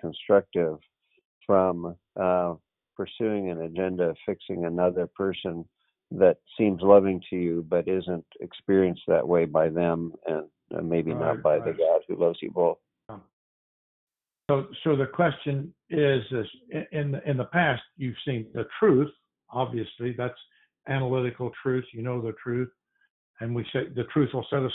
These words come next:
Speaker 2: free. So we think, "Well, we can share what we perceive as the truth about another person."
Speaker 1: Yep.
Speaker 2: And, and really, that's kind of the way we've all been trained.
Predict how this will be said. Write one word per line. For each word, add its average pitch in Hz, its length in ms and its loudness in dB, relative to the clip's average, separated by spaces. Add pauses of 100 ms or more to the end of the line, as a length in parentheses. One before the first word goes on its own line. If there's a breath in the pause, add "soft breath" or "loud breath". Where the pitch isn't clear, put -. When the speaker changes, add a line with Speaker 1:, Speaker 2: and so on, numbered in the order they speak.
(140)
Speaker 2:
free. 139 400 -4 (520)
So 120 460 -4 (300)
we 123 140 -8
think, 120 240 -8
"Well, 143 180 -2
we 135 140 2
can 113 160 -12 (100)
share 135 440 -2 (180)
what 131 420 -4
we 147 140 4
perceive 147 640 -6
as 113 80 -4 (100)
the 117 100 -6 (100)
truth 120 280 -4 (640)
about 127 320 0
another 120 320 -4
person." 123 680 -2 (760)
Speaker 1:
Yep. 92 180 -2 (360)
Speaker 2:
And, 156 220 -6
and 170 240 -2
really, 185 280 2
that's 147 280 0
kind 151 180 -2
of 135 80 -2
the 127 60 -4
way 135 140 -2
we've 120 220 -4
all 131 160 -2
been 110 280 -8
trained. 127 340 -4